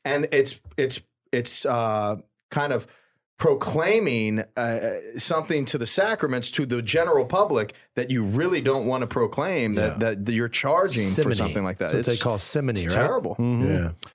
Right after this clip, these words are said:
Speaker 3: All right. Now, there is conditions for getting an indulgence, right? And this is important to cover. So we can't end this episode without covering them 'cause people out there be, out there trying to get indulgences and not able to get them. So there, the conditions for getting an indulgence are, and I'll, I'll post this,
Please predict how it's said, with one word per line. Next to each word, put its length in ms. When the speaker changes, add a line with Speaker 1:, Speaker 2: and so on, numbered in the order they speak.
Speaker 3:
All 100
right. 120
Now, 300
there 240
is 160
conditions 440
for 100
getting 240
an 60
indulgence, 560
right? 220
And 120
this 160
is 60
important 420
to 40
cover. 380
So 180
we 100
can't 240
end 140
this 120
episode 360
without 240
covering 320
them 120
'cause 200
people 280
out 140
there 120
be, 200
out 200
there 100
trying 280
to 60
get 160
indulgences 640
and 100
not 200
able 160
to 80
get 260
them. 220
So 360
there, 280
the 140
conditions 540
for 100
getting 300
an 60
indulgence 600
are, 460
and 100
I'll, 80
I'll 80
post 400
this, 300